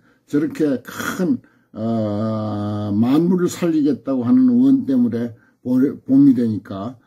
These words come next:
저렇게, 어, 새싹이 무럭무럭, 어,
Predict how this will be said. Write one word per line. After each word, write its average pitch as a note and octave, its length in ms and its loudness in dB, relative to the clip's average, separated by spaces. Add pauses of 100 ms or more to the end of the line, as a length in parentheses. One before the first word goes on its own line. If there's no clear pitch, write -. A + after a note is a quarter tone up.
(140)
저렇게, D3+ 520 -6 (320)
어, A2 200 -6
새싹이 B2 520 0
무럭무럭, A#2+ 800 -6 (120)
어, G#2+ 500 -6